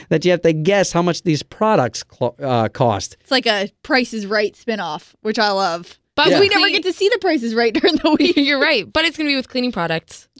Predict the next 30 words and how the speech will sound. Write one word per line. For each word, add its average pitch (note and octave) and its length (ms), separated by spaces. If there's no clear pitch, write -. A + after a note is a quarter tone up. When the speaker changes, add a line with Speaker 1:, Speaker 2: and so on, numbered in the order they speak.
Speaker 2:
Okay. F#3+ 260
Speaker 1:
Cleaning C4+ 240
products, C#3+ 320
yeah. G3 200
Speaker 3:
Yeah. G3 140
Speaker 1:
E-, A#3+ 200
e-, - 40
everybody's A#3+ 460
kind G#3+ 220
of F3 120
been F#3 220
going E3+ 460
Speaker 3:
Crazy. G3+ 180
Speaker 1:
crazy F#3+ 320
trying F3+ 180
to E3 80
grab D#3 300
up D3+ 140
these C#3 180
things, D#3+ 260
right? G3 220
So F3 100
those F3+ 180
prices G3 460
should E3 140
be C#3+ 100
fresh - 440
in C#4+ 100
your D4+ 80
brain C#3+ 560